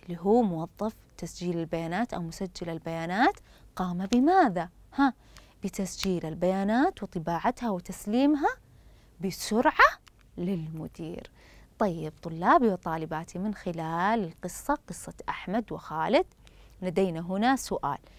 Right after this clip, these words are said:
يقول: من هو موظف تسجيل البيانات؟ من كان في القصة؟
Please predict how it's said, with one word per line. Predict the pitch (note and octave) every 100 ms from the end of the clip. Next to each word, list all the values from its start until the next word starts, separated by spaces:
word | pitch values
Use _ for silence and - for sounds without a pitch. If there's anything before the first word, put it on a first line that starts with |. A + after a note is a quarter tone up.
| - -
يقول: | A#3 A3+ - - - - - - C5
من | G4+ F#3+
هو | F#3 F3+ E3 F3+
موظف | G3 G#3 A3 A3+ B3
تسجيل | - F#3+ - - F#3+ F#3 F3 - -
البيانات؟ | F3 D#3 F3+ E3 D#3+ - E3+ - - _ _ _ _ - - _ _
من | C#4+ F#4
كان | A#3+ - F#3+ E3
في | -
القصة؟ | F3 - F#3 - F3+